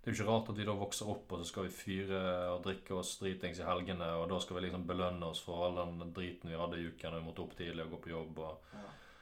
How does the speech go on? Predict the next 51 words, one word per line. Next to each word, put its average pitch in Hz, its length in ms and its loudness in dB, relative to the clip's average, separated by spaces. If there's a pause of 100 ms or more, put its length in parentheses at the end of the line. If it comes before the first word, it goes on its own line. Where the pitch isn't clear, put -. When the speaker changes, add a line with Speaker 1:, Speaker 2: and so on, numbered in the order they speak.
(240)
Speaker 1:
alt 90 160 -2
det 87 100 2
der. 85 120 2
Og 90 80 0
så, 110 160 0
så 117 60 -6
har 107 80 -2
jeg 113 100 4
sett 113 260 6
liksom 107 260 4
sånn 101 60 8
et, - 120 2 (280)
et 117 180 0
mønster 104 380 4
som 98 120 4
jeg 98 140 8
har, 85 120 4
da. 87 80 2
Det 101 100 2
er 101 140 4
sånn, 92 100 -2 (120)
for 113 120 0
jeg 107 80 6
har 101 100 4
jo 101 80 2
alltid 107 260 2
hatt 98 80 2
legeskrekk 98 760 2
på 98 80 -6
grunn 95 160 2
av 92 500 2
alle 98 100 0
de 95 120 4
symptomene. 92 540 0
Jeg 90 80 -2
trodde 98 180 0
jo 98 80 0
alltid 95 300 2
jeg 92 80 0
skulle 95 180 -2
få 95 160 2
dødsdommen 90 460 0
når 90 60 2
jeg 90 80 -2
kom 90 140 -2
inn 85 100 -2
til 85 100 -4
legen 87 240 0
da 87 80 0
jeg 87 40 -2
var 87 80 2